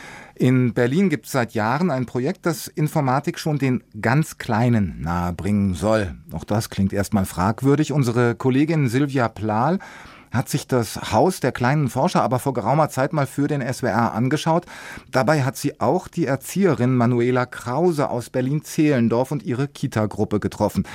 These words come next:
Die Erzieherin, damals siebenundfünfzig Jahre alt und seit sechsunddreißig Jahren im Beruf, die wollte keine Computer in der Kita haben und hat doch festgestellt,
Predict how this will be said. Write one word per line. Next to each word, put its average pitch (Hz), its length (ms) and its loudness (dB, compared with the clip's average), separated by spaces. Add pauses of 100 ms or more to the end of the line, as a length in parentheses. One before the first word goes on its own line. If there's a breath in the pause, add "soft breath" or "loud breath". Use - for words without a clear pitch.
(460 loud breath)
Die - 100 0
Erzieherin, 170 640 4 (220)
damals 135 440 -2
siebenundfünfzig 151 880 0
Jahre 135 320 2
alt 98 320 -2
und 95 120 -2
seit 95 200 -4
sechsunddreißig 120 640 0
Jahren 120 200 2
im 113 120 2
Beruf, 110 340 2 (560 loud breath)
die 123 140 2
wollte 131 340 4 (220)
keine 131 320 2
Computer 98 500 -2
in 90 60 0
der 90 100 0
Kita 127 380 0
haben 131 340 2
und 117 280 -4
hat - 260 -2
doch 131 160 0
festgestellt, 143 680 0